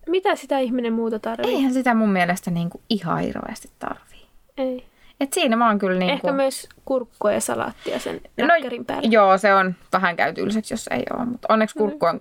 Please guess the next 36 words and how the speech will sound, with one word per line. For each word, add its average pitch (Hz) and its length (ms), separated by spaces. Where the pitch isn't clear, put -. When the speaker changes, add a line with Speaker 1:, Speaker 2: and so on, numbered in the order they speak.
Speaker 2:
tälleen 165 260
kesällä 202 320
aika - 140
halpaa. 269 360
Speaker 1:
On, 254 380
joo. 233 280
Ja 247 100
tomaatti. 233 500
Speaker 2:
Niin. 170 240
Speaker 1:
Ja 285 100
vesimelonit 247 800
on 247 140
nyt. 254 140
Speaker 2:
Niin 190 200
jo. 185 60
Speaker 1:
Oli 254 200
Lidlissä 226 400
kahdeksankymmentäyhdeksän 254 960
senttiä 277 280
Speaker 2:
Siis 202 160
ne 202 80
on 190 60
Speaker 1:
kilo. 190 120
Speaker 2:
niin 190 200
ihania. 190 460
Mut 247 200
siis 269 140
itse 277 100
asiassa 311 160
äsken 254 300
suomalaiset 269 520
kirsikkatomaatit, 185 1000
yhdeksänkymmentä 262 480
senttiä - 280
rasia. - 320
Speaker 1:
Oikeesti? - 500